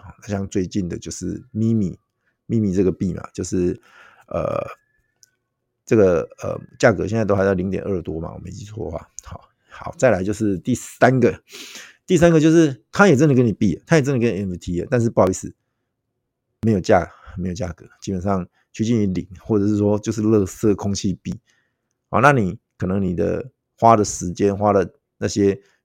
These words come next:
为了交互用的那些，呃，手续费啊、gas fee 等等都，都没办法拿回来。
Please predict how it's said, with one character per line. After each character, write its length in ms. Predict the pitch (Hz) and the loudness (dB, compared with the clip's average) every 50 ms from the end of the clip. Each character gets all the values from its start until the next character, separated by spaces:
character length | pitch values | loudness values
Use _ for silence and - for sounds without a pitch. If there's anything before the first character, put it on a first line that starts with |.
| _ _ _ | _ _ _
为 120 | - 117 | 0 2
了 80 | 107 98 | 2 2
交 280 | 87 - - 92 95 101 | 0 0 -2 0 0 0
互 200 | 98 110 101 101 | 0 -2 -2 0
用 200 | 98 95 92 85 | 0 -2 -2 -4
的 80 | 87 | -6
那 100 | 92 92 | -6 -6
些， 400 | 90 - - 87 87 87 85 - - | -6 -6 -6 -4 -4 -4 -6 -8 -10
呃， 280 | - - - - - - _ _ _ _ _ _ _ _ _ _ _ _ | -14 -16 -16 -16 -18 -18 _ _ _ _ _ _ _ _ _ _ _ _
手 160 | _ - 87 82 | _ -12 -12 -6
续 160 | 92 110 98 | -4 -6 -2
费 180 | 101 110 101 | 2 2 4
啊、 80 | 95 92 | 4 2
gas 280 | 85 98 98 - - - | 2 0 -4 -6 -6 -6
fee 180 | - 104 90 | -6 -6 -4
等 100 | 90 90 | -4 -6
等 160 | 87 85 87 | -8 -8 -8
都， 160 | 107 - 92 82 - _ | -6 -6 -6 -6 -8 _
都 420 | _ 101 95 95 92 98 98 107 104 _ _ _ _ | _ -2 -2 0 0 -2 -2 -4 -8 _ _ _ _
没 120 | _ 95 87 | _ -6 -4
办 140 | 95 104 | -4 -4
法 60 | - 82 | -4 -6
拿 160 | 80 - 90 | -8 -12 -12
回 160 | - - - - | -14 -16 -16 -14
来。 220 | - - - _ | -16 -16 -16 _